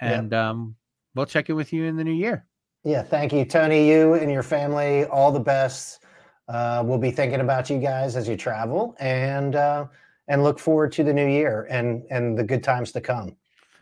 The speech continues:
Speaker 2: Very cool. And expect texts and emails between now and the new
Speaker 1: Cool.
Speaker 2: year. Just people aren't gonna hear us together on this because we won't be in a room where we can record again for another
Speaker 1: <laughs>
Speaker 2: three weeks.
Speaker 1: Right.
Speaker 2: So, all right. Thank you, folks.
Speaker 1: All righty.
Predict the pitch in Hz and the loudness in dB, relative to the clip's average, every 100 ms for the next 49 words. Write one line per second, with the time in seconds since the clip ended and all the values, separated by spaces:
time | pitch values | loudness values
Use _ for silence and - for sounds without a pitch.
0 | - 170 170 185 175 190 - 254 - 226 | 4 4 8 8 8 6 2 -2 2 2
1 | 202 - - 190 202 175 120 110 131 120 | 2 -2 -4 -2 0 2 2 0 -2 -6
2 | 127 120 110 107 104 104 104 120 120 143 | -4 -2 -4 -4 -6 -2 -2 -2 -4 -6
3 | - _ _ _ - 160 156 139 131 139 | -6 _ _ _ 0 0 2 0 0 0
4 | 127 - _ _ - 147 143 127 - 131 | -4 -6 _ _ -2 0 0 -2 -4 -4
5 | 123 117 107 113 113 107 104 - 110 110 | -2 -2 -2 -4 -4 -8 -10 -12 -8 -8
6 | 101 _ _ _ _ _ 127 123 120 117 | -10 _ _ _ _ _ -2 0 -2 -4
7 | 117 113 113 110 107 104 101 _ _ _ | -4 -2 -4 -4 -6 -10 -14 _ _ _
8 | _ - 117 113 113 110 104 - 110 107 | _ -6 -2 -2 -4 -6 -8 -6 -4 -2
9 | 101 104 98 95 95 - 104 101 98 101 | -4 -6 -6 -8 -10 -8 -6 -6 -6 -6
10 | 95 92 _ _ - 107 95 87 - - | -8 -12 _ _ -8 -6 -6 -10 -14 -20
11 | _ _ _ _ 131 123 113 110 104 95 | _ _ _ _ 2 2 2 -4 -6 -4
12 | 131 156 151 196 190 - 170 127 - - | 4 6 8 4 4 4 4 2 -8 -14
13 | _ _ _ _ _ 131 127 127 110 101 | _ _ _ _ _ 2 4 4 2 -2
14 | 98 | 0